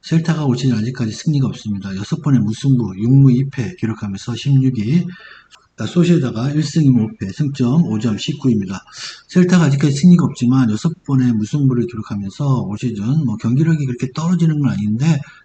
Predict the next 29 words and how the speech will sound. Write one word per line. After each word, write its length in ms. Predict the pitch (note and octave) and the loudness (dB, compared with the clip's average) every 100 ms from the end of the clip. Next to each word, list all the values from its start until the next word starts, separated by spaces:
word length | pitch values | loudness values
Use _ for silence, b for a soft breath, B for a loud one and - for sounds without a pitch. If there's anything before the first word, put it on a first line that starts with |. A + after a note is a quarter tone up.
| _ | _
어, 200 | F2+ F2+ F2+ | -14 -12 -4
결정적인 440 | A#2+ D#3 C#3 B2 | -2 0 0 0
한 180 | D3+ D3+ | -2 -2
방이 300 | C#3 B2+ G#2+ - | 0 0 -2 -10
없으면서 600 | G2+ - A#2+ G#2 - A#2 | -16 -6 -4 -4 -6 -10
승리를 500 | A#2+ D#3 C#3 A#2+ A#2 A2+ | -6 0 0 0 -4 -8
거두지 220 | G#2 A2 | -8 -4
못하고 340 | G#2+ G2 A2+ F#2+ | -4 -6 -8 -8
있고, 460 | - - A#2 F#2 B B B B | -8 -4 -4 -4 B B B B
상대 260 | - E3+ E3 | 2 4 4
전적에서는 640 | C#3+ A#2+ A2+ A2+ C3+ D#3+ | 2 0 -2 -2 -2 0
이 80 | A2 | -4
승 180 | G#2+ B2 | 0 0
일 120 | A2+ | 0
무 100 | A2 | 0
이 100 | A#2+ | -4
패 240 | - G#2 C3 | -6 -6 -6
기록하고 360 | C#3 G2 G2+ | -6 -10 -12
있습니다. 480 | F#2+ - F2+ F#3 F#3+ B B B B B B | -14 -12 -12 -10 -12 B B B B B B
최근에 640 | - E3+ F3 E3 D#3+ D#3 D3 | 0 4 6 6 4 0 -4
다섯 260 | C#3 C#3 | -4 -6
경기도 800 | C#3 B2 A2+ A#2 D#3+ F3+ F3+ F3+ - _ _ _ _ _ _ _ | 0 0 0 0 2 4 4 0 -10 _ _ _ _ _ _ _
셀타가 680 | - D3 C#3 A#2+ D3 E3 - _ _ | -4 -2 -2 -2 -2 -2 -6 _ _
일 100 | C3+ | 0
승 240 | C#3 C#3+ | 0 2
이 60 | A#2 | 2
무 80 | A2+ | 2
이 180 | A#2 | -4
패, 480 | - G2 B2+ F3 F3 | -8 -6 0 0 -2